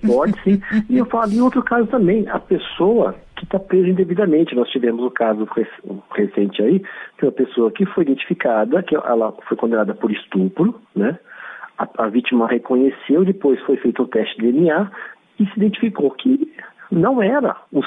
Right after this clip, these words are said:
Speaker 1: sêmen encontrado na vítima, não era daquela pessoa. Após diversos anos presa, ela foi colocada em liberdade. Então isso também vai, isso também vai tá ocorrendo.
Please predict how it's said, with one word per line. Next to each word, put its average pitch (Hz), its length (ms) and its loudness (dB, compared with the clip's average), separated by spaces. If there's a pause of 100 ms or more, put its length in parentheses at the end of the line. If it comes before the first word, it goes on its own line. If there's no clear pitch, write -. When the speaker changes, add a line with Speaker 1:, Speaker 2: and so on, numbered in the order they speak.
Speaker 1:
sêmen 170 300 4
encontrado 135 460 0
na 156 140 2
vítima, 110 340 0
não 247 160 2
era 262 140 2
daquela 110 280 0
pessoa. - 460 -2 (200)
Após 123 340 -2
diversos 127 480 0
anos 123 220 0
presa, 127 240 0
ela 156 100 0
foi 208 140 -2
colocada 208 340 0
em 135 60 2
liberdade. 98 600 0 (280)
Então 107 260 0
isso - 160 -4
também 214 260 2
vai, 165 220 0
isso - 160 -6
também 160 340 0 (120)
vai 123 180 0
tá 131 120 0
ocorrendo. 170 520 0